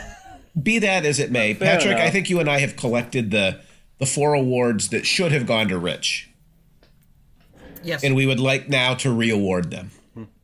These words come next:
Speaker 3: Yes. We feel
Speaker 2: So
Speaker 3: that, that it is time to correct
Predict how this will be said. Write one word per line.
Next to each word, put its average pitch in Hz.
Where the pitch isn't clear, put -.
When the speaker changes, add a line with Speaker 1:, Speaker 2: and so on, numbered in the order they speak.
Speaker 3:
Yes. -
We 104
feel 156
Speaker 2:
So 165
Speaker 3:
that, 113
that 110
it 113
is 107
time 123
to 127
correct 113